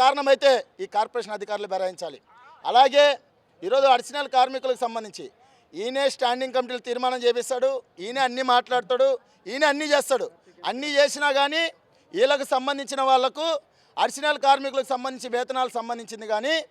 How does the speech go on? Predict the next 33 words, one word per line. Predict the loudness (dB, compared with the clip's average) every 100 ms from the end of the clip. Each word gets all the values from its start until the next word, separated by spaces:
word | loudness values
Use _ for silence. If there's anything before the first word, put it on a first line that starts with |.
| _ _ _ 0
మళ్ళీ | 6 8
వాళ్ళకి | 6 2
పదహైదు | 2 4 4
వేలు | 0
ఇస్తామంటారు. | 0 -4 -6 -10 -14 _ _ _
పీఎఫ్, | -6 2 2 2 0
ఈఎస్ఐ | 0 2 -2 -2
సంబంధించి | -6 -10 -10 -6
కట్టమని | -6 -6 -6 -6
అడుగుతున్నాం, | -6 -8 -12 -14 _ -6
దానికి | -6 -4
సంబంధం | -8 -8 -6 -6
లేదు. | -8 _ _ -4
ఎస్ఆర్ | 0 2 2
రేటు | 2 0 -4
ప్రకారమే, | -4 -4 -4 -4
కలెక్టర్ | -4 -6 -4
గారు | -4 -6
ఇచ్చిన | -10 -10
జీవో | -4 -2 -2
ప్రకారమే, | -4 -4 -6 -6
సర్క్యులర్ | -8 -4 -4 -4
ప్రకారమే | -8 -6 0 -2 -2 _ _ -6
వేతనాలు | -6 -2 -4 -2
పెంచాలి, | -10 -2 -2 -2 -4 -6 _ _ -8
లేని | -4 -4 -4
పక్షంలో | -6 -6 -6
మేము | -8 -10 -8
ఉద్యమం | -6 -6 -10
పోతాం. | -16 -18 -6
ఇంకో | -2 -2
విషయం | -2 -6 -6
ఏమంటే | -8 0